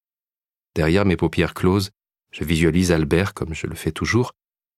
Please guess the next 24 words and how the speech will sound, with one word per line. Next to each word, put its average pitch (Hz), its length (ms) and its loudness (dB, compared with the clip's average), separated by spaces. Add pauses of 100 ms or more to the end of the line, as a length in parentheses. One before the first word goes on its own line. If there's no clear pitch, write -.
(140)
et 90 80 -2
je 85 80 2
lui 80 100 0
passe 95 300 -2
mentalement 80 420 0
la 80 80 -2
parole. 80 400 -6 (1200)
J'entends 85 360 0
dans 80 220 0
un 78 60 0
coin 98 240 0
de 87 80 0
mon 78 140 2
cerveau 85 440 0
que 98 120 -2
l'industriel 85 760 0
va 87 180 0
entrer 82 420 0
dans 92 180 0
une 80 220 -2
grande 90 280 0
période 82 360 -2
de 80 80 -2
chance. - 400 -4